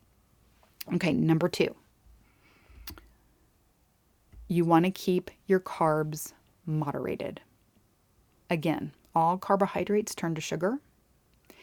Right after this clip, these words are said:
And if you're keeping your blood sugar and those sugar storage tanks full, it's gonna be really hard for your body to burn fat. Now, I will say this, and I've said it before, you can be successful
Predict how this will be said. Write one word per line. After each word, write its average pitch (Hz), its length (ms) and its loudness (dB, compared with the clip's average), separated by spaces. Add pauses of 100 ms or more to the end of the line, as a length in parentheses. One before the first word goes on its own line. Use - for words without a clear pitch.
(220)
And 156 100 2
if 151 160 -2
you're 170 100 -2
keeping 208 400 0
your 170 120 -2
blood 156 380 -2
sugar 233 440 -2 (360)
and 165 160 2
those 156 360 0
sugar 175 360 -4
storage 175 380 -4
tanks - 300 -8
full, 202 460 2 (760)
it's - 100 -18
gonna 170 160 -2
be 143 100 -2
really 151 220 -2
hard 147 280 -2
for - 100 -12
your 139 100 -4
body 143 240 -4
to 143 80 -4
burn 139 220 -6
fat. - 260 -10 (1700)
Now, 139 320 -2
I 156 100 2
will 175 120 4
say 185 200 0
this, - 440 -4 (1200)
and 156 120 0
I've 151 100 -2
said - 180 -4
it 190 80 -6
before, - 400 -4 (760)
you 190 160 4
can 285 340 2
be 196 120 0
successful - 760 -6